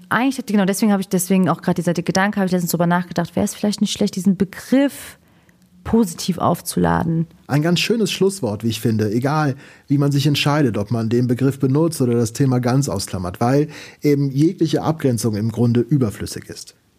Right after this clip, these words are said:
Speaker 2: Wir haben viele Namen von Akteuren nicht genannt. Wir haben viele Partys nicht genannt. Es ist einfach unmöglich, selbst in nunmehr siebzig Minuten all das unterzubringen,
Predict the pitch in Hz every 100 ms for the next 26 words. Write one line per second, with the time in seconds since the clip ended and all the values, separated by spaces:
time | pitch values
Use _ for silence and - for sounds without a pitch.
0 | _ _ - 131 165 190 190 - 220 190
1 | 170 165 165 160 160 143 147 - 151 147
2 | 151 151 160 - - 156 131 117 110 120
3 | 147 170 160 - 185 165 - 160 160 143
4 | 107 - - - - - 120 104 110 104
5 | 101 101 - - 113 147 143 123 160 156
6 | - 143 143 156 156 131 120 135 170 175
7 | 156 147 160 156 160 135 214 - 160 160
8 | 151 151 147 120 143 160 143 139 151 160
9 | 156 - 120 120 120